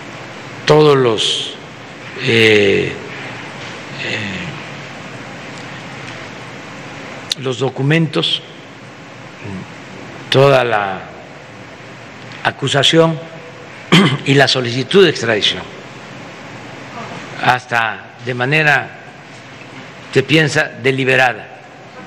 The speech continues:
de parte de las autoridades del gobierno federal, del gobierno anterior. Entonces, se repuso el procedimiento,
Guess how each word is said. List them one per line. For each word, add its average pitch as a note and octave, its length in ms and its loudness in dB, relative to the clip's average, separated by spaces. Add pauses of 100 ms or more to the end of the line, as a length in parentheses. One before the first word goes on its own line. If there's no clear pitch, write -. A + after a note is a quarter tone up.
(1300)
de B2 100 2
parte D#3 340 0
de D3+ 80 4
las B2+ 200 2
autoridades B2 760 2
del A2+ 120 -4
gobierno C3 280 2
federal, B2 580 4 (480)
del A#2 140 -4
gobierno B2+ 600 2 (120)
anterior. A#2 440 2 (2000)
Entonces, D3 480 0 (460)
se C3 220 4
repuso C3+ 560 4 (440)
el A#2 100 -2
procedimiento, C3+ 920 4